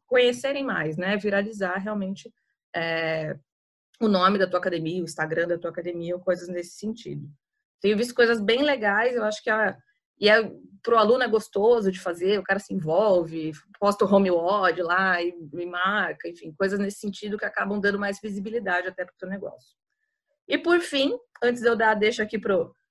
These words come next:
pro Márcio começar a falar um pouco mais de Evo, é, outra coisa muito interessante que, que vale a pena vocês pensarem junto com o time de professores de vocês é criar produtos digitais mesmo. O que que pode, além dessas adaptações que a gente tá fazendo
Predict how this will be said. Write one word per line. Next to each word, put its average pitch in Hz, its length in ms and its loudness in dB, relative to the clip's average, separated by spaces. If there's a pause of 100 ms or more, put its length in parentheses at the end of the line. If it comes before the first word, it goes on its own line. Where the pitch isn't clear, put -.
(140)
pro 214 160 2
Márcio 208 300 2
começar 208 360 0
a 196 60 0
falar 170 580 -2
um 185 120 -8
pouco 190 220 -6
mais 185 220 -2
de 185 120 -2
Evo, 226 420 -2 (400)
é, 165 460 0
outra 262 280 2
coisa 247 240 0
muito 269 440 -4
interessante 214 640 -4
que, 180 240 -6
que - 140 -8
vale 190 240 2
a 185 60 -2
pena 185 220 -2
vocês 175 460 -6 (180)
pensarem 196 540 2
junto 190 260 -2
com 190 80 -6
o - 20 -4
time 180 220 -8
de 170 80 -20
professores 165 480 -8
de 160 60 -14
vocês 185 520 -4 (440)
é 208 80 2
criar 226 280 4
produtos 285 480 2
digitais 330 540 0
mesmo. 160 340 -4
O - 20 -12
que 262 140 -12
que 349 120 -6
pode, 240 500 2
além 214 460 4
dessas 233 720 0
adaptações 208 840 2
que 247 80 -2
a 233 40 0
gente 214 220 -6
tá 190 140 -2
fazendo 170 640 -4